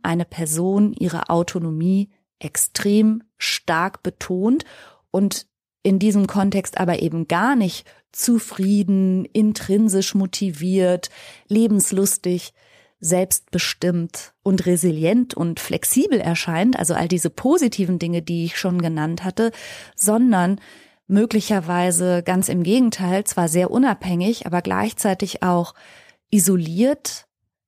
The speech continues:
misstrauisch und eher ängstlich, von anderen Menschen abgelehnt zu werden oder Abwertung zu erfahren oder auch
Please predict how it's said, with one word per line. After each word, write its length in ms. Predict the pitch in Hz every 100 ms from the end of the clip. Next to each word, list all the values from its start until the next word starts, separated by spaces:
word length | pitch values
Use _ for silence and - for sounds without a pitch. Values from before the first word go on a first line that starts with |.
| _ _ _ _
misstrauisch 1160 | 208 214 - - - 214 214 220 233 262 - - _ _ _
und 280 | 196 196 -
eher 300 | 202 202 180 -
ängstlich, 680 | 185 233 262 - 180 170 -
von 160 | 185 180
anderen 260 | 196 196
Menschen 380 | 190 185 208 -
abgelehnt 600 | 196 - 202 180 180 180
zu 180 | - 170
werden 420 | 175 165 175 170 - _ _ -
oder 220 | 185 185
Abwertung 560 | 117 - 196 180 175 170
zu 160 | -
erfahren 580 | - 170 - 170 175 220 - _ _
oder 460 | - 254 233 196 -
auch 320 | 160 185 -